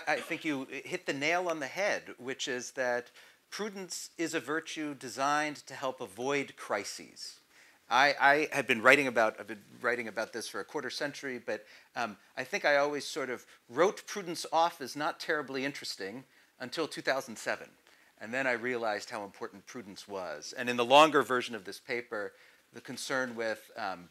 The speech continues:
bubbles, uh, is actually the point of departure. And it's back on my mind now, not just having the two thousand seven, uh, financial crisis, but also wondering what might happen with these,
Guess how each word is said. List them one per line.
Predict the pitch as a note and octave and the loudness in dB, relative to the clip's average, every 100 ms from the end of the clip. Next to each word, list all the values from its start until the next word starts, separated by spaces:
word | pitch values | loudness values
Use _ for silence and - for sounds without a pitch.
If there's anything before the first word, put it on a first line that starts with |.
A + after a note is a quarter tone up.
| - | -2
bubbles, | A2+ G#2+ F2+ E2+ - - | 0 0 -6 -8 -12 -12
uh, | G#2 F#2 F2+ F2+ | -8 -6 -6 -6
is | A2 | -6
actually | G#2+ G2 F#2 | -6 -6 -8
the | |
point | - A2+ G2+ | -10 -12 -10
of | G2+ | -14
departure. | - - A#2+ A#2 A2+ A2 - - - | -10 -4 -4 -4 -8 -8 -12 -20 -12
And | C3+ | -12
it's | - | 2
back | A#2 A#2+ | 4 4
on | A#2+ | 2
my | A2+ | 0
mind | A2 A2+ G#2+ | 2 0 2
now, | A#2 B2+ A#2+ | 4 8 6
not | G#2 G#2 | 4 -2
just | - - | -6 -4
having | G#2 F#2+ F#2+ - - _ _ | -4 -4 -10 -16 -20 _ _
the | - | -18
two | A2+ | -4
thousand | A2+ G2+ | -2 -2
seven, | F#2+ F#3+ E3 C#3+ B2+ - | 2 4 4 0 -6 -10
uh, | C#3 A#2 | -8 -6
financial | - A#2 A2+ A2+ | -6 -8 -8 -10
crisis, | - A2 G2+ G2 - | -8 -6 -8 -12 -14
but | - | -10
also | G2+ A2 - A2+ | -6 -4 -6 -8
wondering | G2+ A2+ A#2 A#2 A2+ | -6 -6 -6 -8 -8
what | A#2+ - | -10 -10
might | C3+ | -12
happen | - C#3+ A3+ B2+ D#2+ | -10 -12 -10 -12 -10
with | G2+ - | -14 -14
these, | A#2 G#2+ G#2 | -12 -10 -10